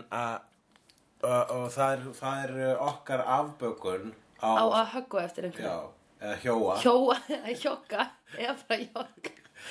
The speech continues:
Speaker 2: Það er líka svo gott að
Speaker 1: En þegar fólk
Speaker 2: jogga
Speaker 1: segir,
Speaker 2: eftir
Speaker 1: „Ég hjó eftir“, það er,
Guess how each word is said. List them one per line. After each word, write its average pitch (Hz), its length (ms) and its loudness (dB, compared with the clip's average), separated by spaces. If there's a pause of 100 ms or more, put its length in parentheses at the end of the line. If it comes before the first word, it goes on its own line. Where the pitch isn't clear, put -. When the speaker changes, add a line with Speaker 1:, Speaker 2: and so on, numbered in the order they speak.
Speaker 2:
Það - 200 2
er 311 120 4
líka 403 200 0
svo 339 120 -6
gott 320 180 0
að 339 140 0
Speaker 1:
En - 0 -
þegar 311 240 2
fólk - 180 -6
Speaker 2:
jogga 320 100 4
Speaker 1:
segir, 349 280 0
Speaker 2:
eftir - 0 -
Speaker 1:
„Ég - 140 0
hjó 185 160 -2 (100)
eftir“, 196 480 -8 (640)
það 214 360 0
er, 233 260 2